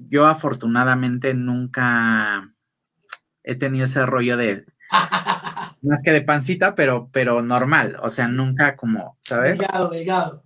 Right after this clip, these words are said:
Speaker 1: Sí, siempre he sido delgado, gracias a Dios, pero, pero sí que complicado es este tema de la dieta y, y hoy con todo el tema de redes sociales y este boom de los cuerpos perfectos y, y, y, y de la perfección humana,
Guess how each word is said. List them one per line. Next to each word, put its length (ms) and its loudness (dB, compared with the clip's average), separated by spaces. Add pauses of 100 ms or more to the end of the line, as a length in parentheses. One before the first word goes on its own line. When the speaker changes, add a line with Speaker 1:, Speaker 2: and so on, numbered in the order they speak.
Speaker 1:
Sí, 240 6
siempre 320 0
he 20 -4
sido 180 0
delgado, 520 4
gracias 340 -2
a 60 -2
Dios, 220 0
pero, 520 4
pero 640 4 (340)
sí 240 -6
que 160 2
complicado 680 2
es 120 -6
este 200 -12
tema 220 0
de 60 0
la 120 2
dieta 500 0
y, 560 0 (460)
y 240 4
hoy 180 8
con 200 4
todo 120 6
el 160 6
tema 260 2
de 100 4
redes 300 2
sociales 720 0
y 40 -2
este 240 -2
boom 400 0
de 100 0
los 160 -2
cuerpos 380 -2
perfectos 1080 0
y, 420 4 (560)
y, 480 0
y, 460 0
y 40 0
de 120 0
la 180 2
perfección 520 0
humana, 520 4